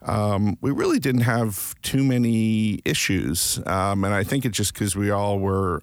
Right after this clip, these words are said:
entrepreneurial-like and driven to, you know, move forward. So Mm-hmm. if we did have fights,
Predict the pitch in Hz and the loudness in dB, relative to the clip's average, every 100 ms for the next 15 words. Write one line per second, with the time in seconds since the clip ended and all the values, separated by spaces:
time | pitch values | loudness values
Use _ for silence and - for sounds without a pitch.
0 | - 98 92 - 95 92 95 98 98 95 | -4 -4 -4 -4 -2 0 0 0 0 0
1 | 92 95 87 92 92 92 92 87 - 101 | 0 -2 -2 -2 0 0 -2 -4 -2 0
2 | 92 95 92 87 - 92 92 95 98 95 | 0 0 0 -2 -2 0 0 0 0 -2
3 | - - - - - - - - - - | -4 -12 -18 -18 -20 -20 -6 -2 0 -2
4 | - - 101 104 101 - 107 131 92 - | -4 -4 0 2 0 -2 -2 0 -2 -6
5 | - - - 165 92 90 87 80 101 113 | -18 -12 -6 -2 0 2 0 0 0 0
6 | 98 120 113 101 - - 107 110 104 - | 0 0 -2 -8 -14 -8 -2 -2 -2 -8
7 | - - - 123 156 - - - | -12 -8 -2 -2 0 -2 0 -2